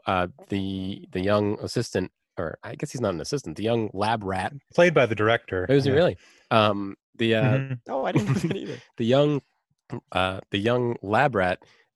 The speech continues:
Speaker 1: has already spoken with Hector and knows to let him in, or has been encouraged to let him in anyway.
Speaker 2: He, he's spoken to two Hectors <laughs>
Speaker 1: Yes.
Speaker 2: by that point. <laughs>
Speaker 1: <laughs>
Speaker 2: So yeah, it's, it's n-,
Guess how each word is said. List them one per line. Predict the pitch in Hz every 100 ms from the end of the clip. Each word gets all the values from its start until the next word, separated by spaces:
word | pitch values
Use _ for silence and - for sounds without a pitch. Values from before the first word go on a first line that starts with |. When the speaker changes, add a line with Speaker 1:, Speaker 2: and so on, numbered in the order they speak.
| _ _ _
Speaker 1:
has | - 101
already | 117 120
spoken | 104 - - 147 139 110
with | 95
Hector | - 92 - 87
and | 87 95 92
knows | 104 104
to | -
let | 90 90
him | 92 92
in, | 95 85
or | 85 80
has | 78 90
been | 104
encouraged | 90 80 104 87 -
to | 73
let | 73
him | 78 73
in | 73
anyway. | 76 71 73 - _ - _
Speaker 2:
He, | 123 -
he's | - 131
spoken | - 170 107
to |
two | 104 - 160
Hectors | 101 - - 107 104 113
<laughs> |
Speaker 1:
Yes. | 117 95 -
Speaker 2:
by |
that | 156 123 -
point. | 156 139 120 - 110
<laughs> | 120 143 - - 190 - -
Speaker 1:
<laughs> | - - _ _ - -
Speaker 2:
So | - - - 180 - 165
yeah, | 143 135 120
it's, | -
it's | 151 -
n-, | 139